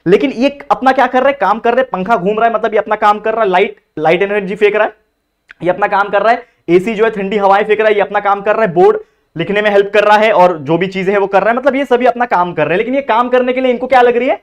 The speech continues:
एनर्जी। अब इनको कौन सी एनर्जी लग रही है, कौन बताएगा कमेंट में? इनको कौन सी एनर्जी लग रही है बताओ? तो इनको लग रही है इलेक्ट्रिकल एनर्जी। इनको कौन सी एनर्जी लग रही है? इलेक्ट्रिकल एनर्जी। और आज के डेट में आप देखोगे, दुनिया में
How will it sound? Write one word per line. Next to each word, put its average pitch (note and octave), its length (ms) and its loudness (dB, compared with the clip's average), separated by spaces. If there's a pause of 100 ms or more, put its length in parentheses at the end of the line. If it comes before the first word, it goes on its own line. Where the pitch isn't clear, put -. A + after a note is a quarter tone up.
(260)
एनर्जी। F3 460 -2 (240)
अब G#3 100 2
इनको B3 140 -2
कौन C4 240 0
सी C4+ 100 0
एनर्जी C4 300 2
लग B3 100 4
रही B3+ 100 0
है, C4 60 -2
कौन B3+ 200 0
बताएगा A#3+ 280 2
कमेंट A3+ 280 -2
में? B3 100 -6 (480)
इनको A3 420 2
कौन C4+ 280 2
सी C#4+ 100 0
एनर्जी A#3 300 0
लग G3+ 100 0
रही D#3+ 100 -4
है D#3 40 -4
बताओ? G#3+ 320 -2 (360)
तो G#3+ 100 -4
इनको C4 300 0
लग G3 220 4
रही F3+ 140 0
है G3+ 300 0 (180)
इलेक्ट्रिकल G3 1120 0
एनर्जी। D#3 680 0
इनको F3 200 2
कौन G3 180 -2
सी G3+ 80 0
एनर्जी G3 260 0
लग F#3+ 180 0
रही G#3+ 100 0
है? - 60 2
इलेक्ट्रिकल F3 440 -2
एनर्जी। E3+ 360 -4 (240)
और D#3 120 2
आज A3+ 340 0
के C4+ 100 -2
डेट C4 120 2
में C4 120 0
आप A#3+ 180 2
देखोगे, F3+ 420 0 (340)
दुनिया G#3 400 0
में A#3 300 -4